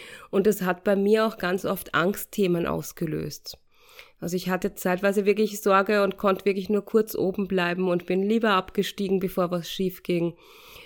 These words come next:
Und hatte auch dazwischen auch immer mal wieder gute Phasen, aber immer mal wieder auch so ein Angstthema drin. Und dieser Kurs hat mir jetzt eigentlich auch nochmal wirklich, wirklich deutlich gemacht,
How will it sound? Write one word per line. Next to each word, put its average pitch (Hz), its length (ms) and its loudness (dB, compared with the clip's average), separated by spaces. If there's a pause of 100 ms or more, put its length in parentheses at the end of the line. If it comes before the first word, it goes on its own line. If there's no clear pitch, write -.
(460)
Und 180 800 4
hatte 180 280 2
auch - 200 0 (420)
dazwischen 190 460 -4
auch 180 100 0
immer 196 160 2
mal 170 200 0
wieder 170 140 0
gute 269 300 2
Phasen, 190 420 0
aber 180 200 2
immer 190 220 2
mal 175 220 0
wieder 175 220 -2
auch 160 140 -6
so - 120 -4
ein 170 80 -4
Angstthema 170 680 -4
drin. 175 380 -8 (920)
Und 196 460 2 (220)
dieser 214 280 4
Kurs 247 320 6
hat 226 140 2
mir 233 260 6
jetzt 226 160 0
eigentlich 190 440 0
auch 185 140 -2
nochmal 185 500 -2
wirklich, 233 480 2
wirklich 208 380 0 (140)
deutlich 208 500 0
gemacht, 190 540 -2